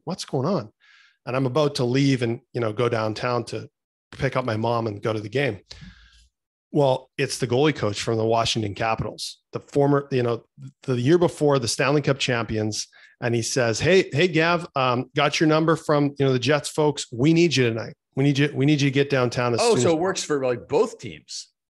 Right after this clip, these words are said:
Speaker 1: I play for bo-, I basically could play for both teams."
Speaker 2: Fascinating.
Speaker 1: It's wild. So I can't, I can't be, like, affiliated with the Jets or anything like
Speaker 2: Right.
Speaker 1: that. Right. Uh, so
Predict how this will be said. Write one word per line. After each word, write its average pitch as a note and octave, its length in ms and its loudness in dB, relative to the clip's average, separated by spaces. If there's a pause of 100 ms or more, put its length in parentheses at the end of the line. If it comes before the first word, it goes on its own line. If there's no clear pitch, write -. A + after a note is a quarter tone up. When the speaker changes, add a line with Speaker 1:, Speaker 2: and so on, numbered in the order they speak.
(120)
Speaker 1:
I C3+ 100 -2
play D3+ 260 2
for D3 160 -2
bo-, B2+ 300 -4
I C3+ 120 0
basically D#3 760 0 (280)
could C3+ 220 -2
play C#3+ 220 2
for C3 140 -4
both B2 260 0
teams." - 400 -10 (640)
Speaker 2:
Fascinating. F2+ 600 -8 (200)
Speaker 1:
It's - 180 -4
wild. B2+ 400 0
So - 200 -4
I C3+ 80 0
can't, F3+ 380 0
I C3+ 80 -2
can't D3+ 300 0
be, D3 140 2
like, B2+ 280 0 (280)
affiliated C#3+ 760 2
with B2 200 0
the A#2+ 80 -4
Jets C#3 480 0
or C3 80 2
anything B2+ 320 0
like A#2+ 160 0
Speaker 2:
Right. - 120 -4
Speaker 1:
that. A#2+ 200 -2
Right. A2+ 260 -6 (680)
Uh, A#2+ 360 0 (120)
so C#3+ 600 0